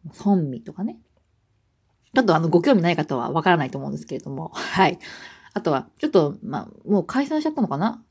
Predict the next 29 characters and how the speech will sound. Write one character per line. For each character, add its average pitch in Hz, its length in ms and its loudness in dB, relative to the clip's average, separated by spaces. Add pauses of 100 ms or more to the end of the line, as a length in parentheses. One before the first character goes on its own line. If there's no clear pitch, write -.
(720)
あ 151 220 -6
ー、 - 20 -6
わ 165 100 0
か 214 100 6
ん - 20 2
な 156 60 0
い - 20 -2
で 127 60 -6
す - 80 -20
け - 80 -10
ど、 - 200 -14 (200)
あ 139 100 -10
の、 127 400 -8
シ - 240 -10
ス - 80 -16
タ - 160 -12
ー - 120 -12
と 151 100 -20
か 175 100 -14
ね、 226 240 -10
最 190 160 -2
近 190 140 0
出 185 60 0
て 196 100 2
こ - 120 -2
な 147 140 -4
い - 60 -12
ん - 80 -12
で。 - 100 -14